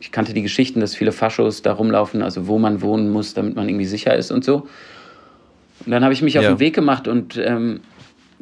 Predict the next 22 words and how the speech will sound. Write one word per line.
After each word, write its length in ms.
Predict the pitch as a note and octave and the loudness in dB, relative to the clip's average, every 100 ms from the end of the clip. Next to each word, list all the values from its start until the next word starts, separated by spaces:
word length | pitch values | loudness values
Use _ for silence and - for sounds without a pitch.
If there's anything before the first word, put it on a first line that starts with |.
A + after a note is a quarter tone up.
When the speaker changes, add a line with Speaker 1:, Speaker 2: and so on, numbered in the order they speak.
| - | -8
Speaker 1:
totale 960 | - - - A2+ B2 C3+ B2 A2 - - _ _ _ _ _ _ _ _ _ _ _ _ _ _ | -8 -6 -6 0 2 4 4 2 -2 -10 _ _ _ _ _ _ _ _ _ _ _ _ _ _
Krise 440 | - - F3 G3+ C#3 | -8 -2 0 2 2
geschoben, 560 | G2 - G#2 G#2+ A#2+ | 0 -2 0 2 2
auch 300 | - G#2+ - | 2 -2 -2
im, 320 | F#2+ G#2+ - - - | -2 -2 -2 -8 -6
im 180 | G#2+ G2+ | -4 -2
Flugzeug 500 | - C3 - A#2+ A#2+ | 0 0 2 0 2
dann 140 | A2+ | 0
dahin, 240 | G#2+ A#2 | 2 2
weil 80 | A2 | 2
ich 160 | G#2 - - | 0 -6 -6
mich 220 | G#2+ - | -4 -2
wirklich 200 | F#2+ - | -6 -6
gefragt 320 | - G#2 A2 | -6 -4 -4
habe, 140 | A2 G#2+ | -4 -4
„Was, 260 | G2 - - - - _ _ _ | -4 -8 -18 -20 -20 _ _ _
was 180 | - - C3+ - | -8 -4 -4 -2
soll 200 | A#2 C3 | 2 2
ich 120 | B2+ | 2
denn 160 | A#2 | 2
da 100 | A2 F#2 | 2 2
machen? 440 | - - F2 | 0 -2 -4